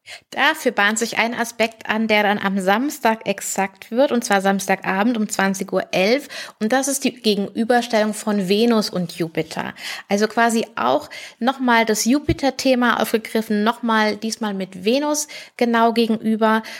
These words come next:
ähm, quasi nochmal ein bisschen die Thematik von dem Neumond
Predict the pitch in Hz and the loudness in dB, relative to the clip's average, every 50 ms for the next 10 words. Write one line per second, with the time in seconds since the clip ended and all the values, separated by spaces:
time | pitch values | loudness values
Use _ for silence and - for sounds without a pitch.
0 | - - _ _ _ _ _ - 208 196 196 190 196 196 - _ _ _ - - | -18 -20 _ _ _ _ _ -6 -4 -4 -2 -4 -6 -8 -12 _ _ _ -10 -2
1 | 214 214 220 214 226 214 214 220 247 254 - - 254 240 233 233 226 226 226 - | 0 0 2 2 2 2 2 2 0 0 -2 -4 -2 0 2 2 2 2 0 0
2 | - 220 220 214 233 - 240 233 208 202 - - 226 208 196 196 220 240 240 - | 0 0 0 0 0 0 0 0 -2 -2 -4 -4 -2 0 0 2 0 0 0 -2
3 | 240 240 - - - 254 269 285 277 269 262 240 233 226 226 226 226 - _ _ | -4 -4 -8 -6 -4 -2 0 0 0 2 2 2 0 0 -4 -6 -8 -14 _ _
4 | _ _ _ _ _ _ _ 208 208 208 208 208 214 247 285 320 311 311 311 320 | _ _ _ _ _ _ _ -4 -2 0 0 2 2 2 2 2 2 0 0 -2
5 | 320 330 330 349 370 359 - - | -2 -2 -2 -4 -6 -8 -10 -16